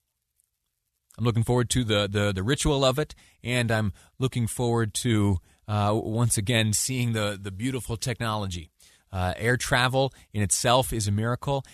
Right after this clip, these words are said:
and I would say, too, that the precautions that have been taken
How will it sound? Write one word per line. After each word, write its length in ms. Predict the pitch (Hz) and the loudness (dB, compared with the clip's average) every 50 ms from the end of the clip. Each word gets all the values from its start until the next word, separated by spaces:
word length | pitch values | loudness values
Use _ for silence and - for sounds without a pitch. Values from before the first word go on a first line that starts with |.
| - _ - | -20 _ -6
and 120 | 101 101 | -4 -2
I 180 | 98 85 104 123 | 2 2 4 4
would 180 | 131 131 117 | 4 2 0
say, 260 | - - - 131 123 | 0 -2 0 0 0
too, 360 | 113 - - - 151 139 117 101 | 0 -2 -2 0 2 2 2 2
that 100 | 95 - | 0 0
the 80 | 98 | -2
precautions 680 | - - - - - - 117 123 127 - - 139 127 - | 0 0 0 0 0 0 2 2 2 0 0 -2 -2 0
that 120 | 123 117 | 0 0
have 60 | 120 | 2
been 140 | 117 117 107 | 2 0 0
taken 480 | - - - 120 123 - - 98 90 | 0 0 0 0 0 0 0 0 0